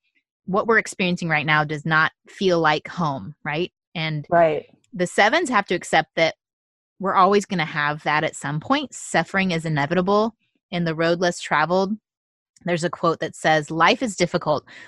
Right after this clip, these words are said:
Speaker 1: Once we know it's difficult, once we accept life is difficult, then the fact that it is difficult no longer matters. He said sevens tend to be self-referencing, so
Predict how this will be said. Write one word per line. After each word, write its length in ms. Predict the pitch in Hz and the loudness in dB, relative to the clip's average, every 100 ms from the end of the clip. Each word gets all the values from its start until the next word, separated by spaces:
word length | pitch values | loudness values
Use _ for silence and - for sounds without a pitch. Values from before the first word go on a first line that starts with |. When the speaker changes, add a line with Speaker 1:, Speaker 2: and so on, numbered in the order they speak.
| - | -2
Speaker 1:
Once 300 | 160 185 226 | 4 6 6
we 100 | 285 | 4
know 240 | 262 180 180 | 6 8 6
it's 160 | 233 | 6
difficult, 560 | - 277 320 - 311 349 - - - | 4 4 2 6 6 6 -2 -20 -10
once 320 | 156 160 180 | 2 4 4
we 160 | 190 - 180 | 0 0 0
accept 840 | - - - 147 - _ - - _ - | -2 -4 0 2 0 _ -14 -14 _ -6
life 260 | 147 143 190 | 0 2 2
is 120 | 180 | 0
difficult, 600 | 156 147 185 233 240 - - - - - - | 0 0 2 4 4 4 -8 -20 -20 -12 2
then 160 | 180 | 6
the 100 | 180 | 6
fact 440 | 175 - 160 202 - | 4 2 2 2 4
that 180 | 240 220 | 6 8
it 100 | 214 | 6
is 140 | 214 | 4
difficult 520 | 185 160 165 - 147 - - | 4 0 0 2 2 2 -2
no 380 | 160 160 165 165 | 2 6 8 8
longer 640 | 156 147 147 151 143 143 _ _ _ 147 | 6 4 2 0 -4 -8 _ _ _ -14
matters. 720 | 147 139 - - - - - _ _ _ _ _ _ | -10 -8 -10 -14 -18 -20 -20 _ _ _ _ _ _
He 180 | _ 185 | _ -6
said 180 | 196 180 | -4 -2
sevens 460 | - 175 202 208 | 0 0 0 -2
tend 200 | - 202 180 | -4 -4 -2
to 60 | |
be 120 | 170 | -4
self-referencing, 1200 | 165 - 160 165 - 180 185 226 233 - 247 262 277 _ _ - | -6 -4 -2 -2 0 -2 0 -2 -4 -2 0 0 -4 _ _ -18
so 600 | - - 165 165 165 | -8 0 2 4 2